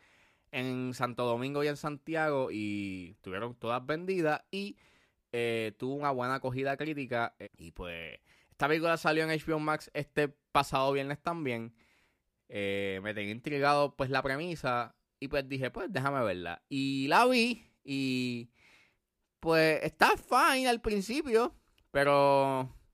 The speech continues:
lentamente pierde mucha intensidad y ya yo estaba a los últimos minutos, este,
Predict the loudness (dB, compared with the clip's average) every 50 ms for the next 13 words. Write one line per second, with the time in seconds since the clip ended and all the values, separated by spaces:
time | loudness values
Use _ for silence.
0 | _ _ 0 2 4 4 4 2 2 2 2 2 2 0 0 0 2 2 2 2
1 | 2 0 0 0 0 0 0 -2 -2 -2 -2 -4 -2 -4 -4 -2 -2 -2 -2 -2
2 | -2 -4 -2 0 2 4 4 2 2 0 -4 -6 -6 -2 0 0 0 0 0 -2
3 | -4 -2 0 4 4 6 6 6 4 4 2 2 -2 -4 -4 -4 -4 -2 -2 -2
4 | -2 -2 -2 -2 -2 -2 -2 -2 0 0 -2 -2 -4 _ -4 -2 -2 0 -2 -2
5 | -4 -6